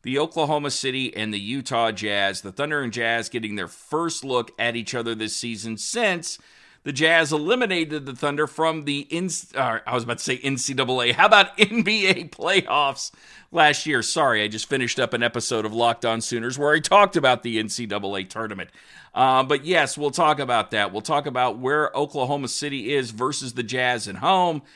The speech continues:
and what has, what this game ultimately comes down to. Because to me, tonight, we get to find out just how much Steven Adams has really improved this year. Like, we're feeling really good about Steven Adams now.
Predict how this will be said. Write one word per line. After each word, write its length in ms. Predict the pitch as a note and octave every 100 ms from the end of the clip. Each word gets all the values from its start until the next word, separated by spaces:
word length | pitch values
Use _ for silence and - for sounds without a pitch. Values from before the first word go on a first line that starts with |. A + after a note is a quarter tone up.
| - _ _ _
and 540 | C3+ C#3 C3+ C3 B2+ - -
what 380 | B2+ C3 C4
has, 260 | C#4+ A3+ F#3
what 280 | D#3+ D4 -
this 140 | B3+
game 220 | - G3 F#3+
ultimately 540 | E3+ E3+ D#3+ D#3 D3 C3
comes 320 | C#3+ B2+ A#2
down 260 | A#2+ A2
to. 140 | F#2 G#2
Because 280 | G2+ A#2+ -
to 140 | C#3
me, 480 | C3+ A#3+ G3 C#3 G#2+ _ _ _ _
tonight, 500 | D3+ F#3 F3+ C3 C3
we 160 | F#3
get 140 | F#3+ C3
to 80 | -
find 380 | - D#3 C#3
out 340 | C3+ B2+ G2 - _ _ _
just 260 | - C#3+ -
how 260 | - F3 E3
much 440 | D#3 C3 G2+ -
Steven 400 | - - F3+ D3
Adams 380 | C#3+ C3 A2+ G2+
has 180 | C3+ A#2
really 680 | A#2+ C3 D3+ D#3+ D#3+ D3 B2+
improved 460 | A2 - C3 A2+
this 260 | A2 A2 -
year. 140 | A2+
Like, 160 | G2 G2
we're 100 | B2
feeling 560 | - - G#3+ B3 B3+
really 380 | A#3+ A#3+ C4 C4+
good 240 | A#3+ C4 A#3+
about 240 | G#3 G3
Steven 340 | - G#3 G3
Adams 380 | F#3+ F3+ E3+ D3+
now. 520 | D#3+ E3 D#3+ C3 G#2+